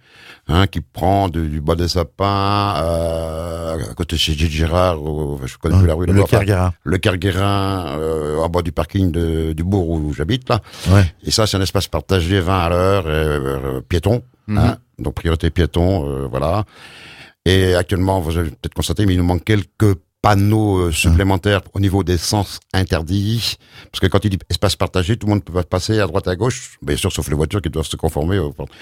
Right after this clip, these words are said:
Speaker 1: mais les vélos peuvent remonter les sens interdits. Donc, on va mettre en dessous, s-, et, et, comment on appelle ça, euh, même vélo, quoi.
Speaker 2: Ouais.
Speaker 1: Hein ?
Speaker 2: Ouais,
Speaker 3: C'est bien de
Speaker 2: c'est
Speaker 3: le préciser, mais
Speaker 2: Ouais, ouais. Mais, euh, cet espace partagé, c'est pour, euh,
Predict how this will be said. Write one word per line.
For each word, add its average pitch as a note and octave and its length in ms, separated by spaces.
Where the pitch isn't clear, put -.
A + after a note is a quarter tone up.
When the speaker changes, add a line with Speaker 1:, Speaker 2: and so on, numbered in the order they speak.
Speaker 1:
mais F2+ 80
les F#2+ 100
vélos G#2 220
peuvent G#2 240
remonter G#2+ 340
les G#2+ 100
sens G2 200
interdits. F#2+ 460
Donc, F#2 220
on - 20
va E2+ 100
mettre F2+ 240
en G#2 40
dessous, A#2+ 300
s-, - 360
et, G2+ 160
et, D2+ 540
comment D2+ 200
on D2 60
appelle C2 240
ça, D2 180
euh, B1+ 440
même F#2+ 320
vélo, A#2 240
quoi. D#2 220
Speaker 2:
Ouais. F#2 260
Speaker 1:
Hein ? F#2 160
Speaker 2:
Ouais, F#2+ 180
Speaker 3:
C'est - 40
bien B2+ 100
de C3 40
Speaker 2:
c'est B2+ 60
Speaker 3:
le - 20
préciser, A#2 340
mais F2+ 100
Speaker 2:
Ouais, G2 220
ouais. F#2 160
Mais, G2 140
euh, G2+ 180
cet - 240
espace G2+ 380
partagé, G#2 580
c'est - 180
pour, F#2 340
euh, F2 360